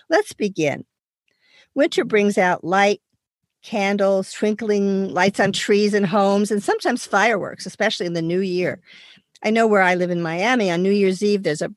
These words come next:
bursting of colors in the skies all over the city, from Little Havana to the Biltmore Hotel in Coral Gables to Bayfront Park downtown and over to the beaches. In Yanshu, Taiwan,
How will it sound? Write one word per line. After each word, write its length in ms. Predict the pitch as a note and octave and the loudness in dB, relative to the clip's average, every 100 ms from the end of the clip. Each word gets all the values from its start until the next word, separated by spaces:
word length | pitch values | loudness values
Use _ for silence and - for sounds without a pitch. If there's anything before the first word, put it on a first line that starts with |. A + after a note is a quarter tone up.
| - | -2
bursting 440 | A#3+ B3+ - G3+ | 0 2 0 0
of 100 | F3 | -2
colors 380 | - F#3 F3+ F3 | -2 0 0 -4
in 80 | D3+ | -6
the 80 | E3+ | -8
skies 400 | - F3+ D#3+ F#3+ | -2 2 2 2
all 200 | G3 G3+ | 2 2
over 160 | F#3 | 0
the 120 | E3+ | -4
city, 420 | E3 - F3+ C3+ D#3 | -6 -4 -2 -2 -6
from 180 | D#3 | -4
Little 200 | F3+ G3 | 0 2
Havana 520 | F#3+ C#3+ F3 G3 G3 G3 | 2 2 2 4 2 0
to 120 | E3 | -4
the 80 | - | -6
Biltmore 460 | - F#3+ - F#3 | 0 0 0 0
Hotel 360 | F#3+ E3+ G#3 D3+ | 0 0 0 -2
in 120 | D#3 | -2
Coral 260 | G3 D#3 C#3+ | -4 -4 -4
Gables 680 | - A3 G#3+ G#3 G3+ G3+ - | 0 2 2 2 2 0 -2
to 120 | D#3+ | -4
Bayfront 460 | D3 F#3 F3 F3+ | -2 -2 -4 -8
Park 280 | - F3+ F3+ | -2 -2 -2
downtown 640 | G3 E3 F#3 G#3+ F#3 F#3 G#3 - - - - | -2 -4 -4 -4 -2 -2 -4 -10 -20 -20 -8
and 140 | - B3+ | 0 2
over 220 | G3+ F#3 | 4 2
to 160 | - F3 | -2 -4
the 100 | D3+ | -4
beaches. 560 | C#3 C#3 - - - _ _ _ _ _ _ _ _ _ - | -6 -6 -12 -14 -18 _ _ _ _ _ _ _ _ _ -6
In 140 | F3+ | -2
Yanshu, 600 | F3 G#3+ D#4+ - G3 E3+ - | 0 2 0 -2 -2 -4 -4
Taiwan, 640 | - F4 F#4 E3 D3 | 0 2 2 -2 -4